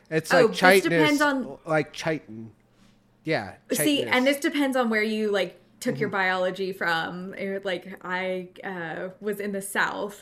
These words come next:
Speaker 2: so we always got chitin, but, uh, were you northerner there, Kat, with
Speaker 1: Yeah.
Speaker 2: your biology?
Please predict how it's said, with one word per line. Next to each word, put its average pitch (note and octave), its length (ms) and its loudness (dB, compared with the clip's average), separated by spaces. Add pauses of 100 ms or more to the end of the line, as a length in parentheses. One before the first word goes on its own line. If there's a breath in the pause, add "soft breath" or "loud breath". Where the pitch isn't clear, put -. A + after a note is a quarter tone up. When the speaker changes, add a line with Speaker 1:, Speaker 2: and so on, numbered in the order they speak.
Speaker 2:
so G#3+ 220 -4
we F#3+ 180 -6
always F3+ 200 -4
got - 280 -6
chitin, F#3 440 -10
but, E3+ 480 -8 (400)
uh, F3+ 280 -8
were F3+ 60 -6
you F#3+ 460 -6 (180)
northerner G#3 840 -4 (760 soft breath)
there, G#3 200 -2
Kat, G3+ 460 -2
with G3+ 160 -4
Speaker 1:
Yeah. G3+ 200 4
Speaker 2:
your G#3 80 4
biology? G#3 680 -2